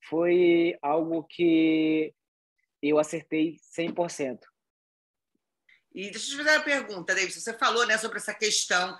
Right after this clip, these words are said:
Speaker 2: é, da rivalidade do Cerrudo com o Moreno, que foi na época que o Cerrudo era campeão, o Moreno treinava, acho que até com o Cerrudo, e foi treinar com o Benavides, né?
Speaker 1: Exatamente.
Speaker 2: Pra ajudar o Benavides que ia lutar contra o Cerrudo,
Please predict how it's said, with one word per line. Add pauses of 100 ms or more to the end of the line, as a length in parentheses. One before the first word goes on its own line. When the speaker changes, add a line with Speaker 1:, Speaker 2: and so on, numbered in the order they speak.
(260)
Speaker 2:
é,
da
rivalidade
do
Cerrudo
com
o
Moreno, (300)
que
foi
na
época
que
o
Cerrudo
era
campeão,
o
Moreno
treinava,
acho
que
até
com
o
Cerrudo,
e
foi
treinar
com
o
Benavides,
né?
Speaker 1:
Exatamente.
Speaker 2:
Pra
ajudar
o
Benavides
que
ia
lutar
contra
o
Cerrudo,